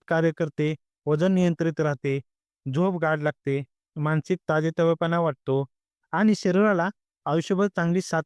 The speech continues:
मिळते. थोडक्यात सांगायचे तर संध्याकाळी लवकर जेवण ही एक साधी परंतु अत्यंत प्रभावी सवय आहे. म्हणून मित्रांनो, आजच या सवयीचा अवलंब करूया.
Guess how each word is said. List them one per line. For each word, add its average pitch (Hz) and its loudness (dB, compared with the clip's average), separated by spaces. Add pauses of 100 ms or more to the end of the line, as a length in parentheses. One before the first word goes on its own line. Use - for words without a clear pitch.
मिळते. 135 -2 (640)
थोडक्यात 160 -2
सांगायचे 208 0 (100)
तर 180 0 (540)
संध्याकाळी 175 2
लवकर 185 0
जेवण 190 2 (520)
ही 196 4
एक 196 2 (300)
साधी 165 0 (380)
परंतु 214 0 (120)
अत्यंत 190 -2 (100)
प्रभावी 180 2
सवय 147 0
आहे. 127 -2 (520)
म्हणून 170 4
मित्रांनो, 180 2 (600)
आजच 190 0 (360)
या 165 2
सवयीचा 180 0 (100)
अवलंब 170 0
करूया. 160 2